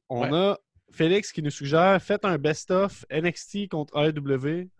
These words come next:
Speaker 1: Ah, j-, là, j'ai dit A E W, par exemple.
Speaker 2: I do,
Speaker 1: Euh,
Speaker 2: I do
Speaker 1: un
Speaker 2: feel
Speaker 1: match par semaine. Je comprends
Speaker 2: Oh.
Speaker 1: pas vraiment. Si tu pouvais, euh, élaborer, nous
Speaker 2: Mais
Speaker 1: écrire,
Speaker 2: c'est genre le
Speaker 1: euh,
Speaker 2: Wednesday Night, euh, Fight qu'il faudrait qu'on fasse, hein. À chaque mercredi, on check chacun un paper,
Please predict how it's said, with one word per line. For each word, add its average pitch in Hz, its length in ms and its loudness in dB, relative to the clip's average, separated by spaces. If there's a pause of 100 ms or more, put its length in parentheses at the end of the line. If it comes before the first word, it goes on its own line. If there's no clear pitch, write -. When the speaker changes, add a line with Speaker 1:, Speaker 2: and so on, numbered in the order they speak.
Speaker 1:
Ah, 127 100 -4
j-, 120 100 -6
là, 165 120 -2
j'ai 135 140 -4
dit 127 120 -8
A 139 60 -4
E 131 80 -2
W, 113 400 -8
par 110 100 -10
exemple. 107 240 -14 (460)
Speaker 2:
I 131 220 2
do, 135 60 2
Speaker 1:
Euh, 120 200 4 (200)
Speaker 2:
I 147 120 0
do 135 240 0
Speaker 1:
un 151 60 6
Speaker 2:
feel 160 60 6
Speaker 1:
match 175 300 4
par 143 160 2
semaine. 117 500 -4 (400)
Je - 120 -20
comprends 127 300 -4
Speaker 2:
Oh. - 20 0
Speaker 1:
pas 185 100 2
vraiment. 170 380 0
Si - 180 -16
tu - 80 -20
pouvais, 143 220 -2
euh, 127 280 0
élaborer, 127 440 -2
nous 160 120 -16
Speaker 2:
Mais 127 60 -6
Speaker 1:
écrire, 139 140 -4
Speaker 2:
c'est 147 80 -4
genre 190 160 8
le 175 100 8
Speaker 1:
euh, 156 60 10
Speaker 2:
Wednesday 165 500 6
Night, 170 320 2
euh, 139 260 6
Fight 160 360 0
qu'il - 120 -20
faudrait 151 200 0
qu'on 147 160 -2
fasse, 165 300 -2
hein. 175 40 -10 (140)
À 139 100 -2
chaque 170 200 -2
mercredi, 151 540 0
on 156 120 0
check 151 180 -6
chacun 165 220 -2
un 160 40 0
paper, 151 200 -2